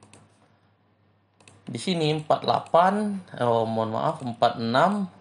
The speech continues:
Empat puluh enam dikurang delapan belas. Kemudian dibagi dua. Itu adalah empat belas. Maka kita gunakan perintah di sini adalah empat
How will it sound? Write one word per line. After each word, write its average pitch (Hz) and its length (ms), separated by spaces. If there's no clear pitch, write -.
Empat 117 480
puluh 117 80
enam 135 240
dikurang 135 800
delapan 117 400
belas. 135 560
Kemudian 113 480
dibagi 123 640
dua. 107 560
Itu 120 80
adalah 110 400
empat 123 400
belas. 110 720
Maka 117 240
kita 110 240
gunakan 104 400
perintah 110 400
di 113 160
sini 110 240
adalah 113 320
empat 113 240